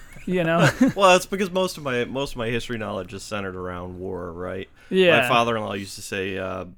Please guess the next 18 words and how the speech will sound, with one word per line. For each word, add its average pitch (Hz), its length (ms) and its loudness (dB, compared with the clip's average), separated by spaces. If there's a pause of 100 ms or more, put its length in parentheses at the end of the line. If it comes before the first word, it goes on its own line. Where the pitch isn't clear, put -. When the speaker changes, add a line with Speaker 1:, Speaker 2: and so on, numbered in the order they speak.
(140)
Speaker 2:
"Human 117 320 -4
history 98 340 -8
is 82 100 -12
military 87 460 -10
history." - 380 -14 (400)
Speaker 1:
Right. 139 400 2
Speaker 2:
So, 85 440 -8
in 110 120 -4
nineteen 135 380 0
sixteen, 123 440 -6
yeah, 107 160 -4
there 95 100 -6
was 90 100 -14
a 95 40 -16
bunch 95 240 -10
of 87 180 -8
Europeans 87 540 -12
dying. 80 380 -16